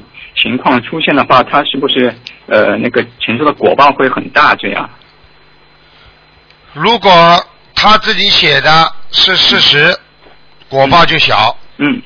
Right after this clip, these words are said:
Speaker 2: 如果他自己编的，
Speaker 1: 嗯。
Speaker 2: 那叫人家还要签字，
Speaker 1: 嗯。
Speaker 2: 那么这果报就大了。
Speaker 1: 对。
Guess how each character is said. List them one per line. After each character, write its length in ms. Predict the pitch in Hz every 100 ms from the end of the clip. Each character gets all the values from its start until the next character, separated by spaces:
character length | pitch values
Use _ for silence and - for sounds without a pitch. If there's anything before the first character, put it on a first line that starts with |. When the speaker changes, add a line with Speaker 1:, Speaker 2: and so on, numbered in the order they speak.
| 151
Speaker 2:
如 160 | 208
果 120 | 208
他 160 | 202 214
自 180 | 208 226
己 440 | 190 185 180 175 - _ _
编 360 | 120 220 226 220
的， 60 | 202
Speaker 1:
嗯。 200 | 131 101 - - - - -
Speaker 2:
那 300 | 175 185 190 -
叫 180 | 220 202
人 140 | 196
家 120 | 202
还 200 | 190 185
要 120 | 196 190
签 260 | 190 196
字， 160 | - 202
Speaker 1:
嗯。 140 | 147 - - - - - -
Speaker 2:
那 120 | 151
么 80 | 180
这 140 | 202 202
果 180 | 156
报 160 | 156 185
就 100 | 180
大 200 | 185 175
了。 180 | 139 117
Speaker 1:
对。 200 | - -